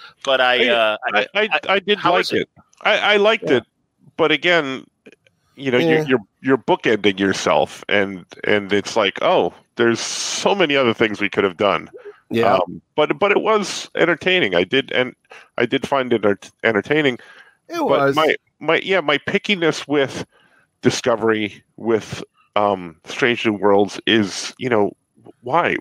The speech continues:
Speaker 2: Why can't we just have a new crew, a new ship,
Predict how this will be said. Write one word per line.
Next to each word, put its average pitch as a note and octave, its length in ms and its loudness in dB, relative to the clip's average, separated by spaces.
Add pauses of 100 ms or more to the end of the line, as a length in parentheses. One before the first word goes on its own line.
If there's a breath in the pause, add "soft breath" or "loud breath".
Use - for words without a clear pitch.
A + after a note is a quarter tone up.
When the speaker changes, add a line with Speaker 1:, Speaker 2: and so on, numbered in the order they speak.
Speaker 2:
Why C#3 120 2
can't - 240 -2
we F#3+ 120 0
just - 300 -2
have D3+ 360 -2 (840 loud breath)
a A#2 80 2
new C3 260 0
crew, G2+ 520 0 (120)
a G#2+ 80 0
new C#3+ 240 -2
ship, - 440 0